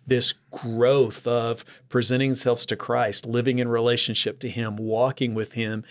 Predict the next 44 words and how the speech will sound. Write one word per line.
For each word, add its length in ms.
Um, 500
a-, 60
a-, 440
and, 120
and 220
some 280
of 80
that 180
just 240
means 380
that 160
as 160
teachers, 400
we, 160
we 60
have 120
to 100
have 120
a 60
really 380
clear 420
understanding 540
of 120
what 140
we're 120
looking 300
at 160
when 140
we're 120
looking 260
at 80
the 80
Word 200
of 120
God, 320
what 120
we're 120
looking 320
at 180
as 140
we're 80
reading 320
a 60
passage, 540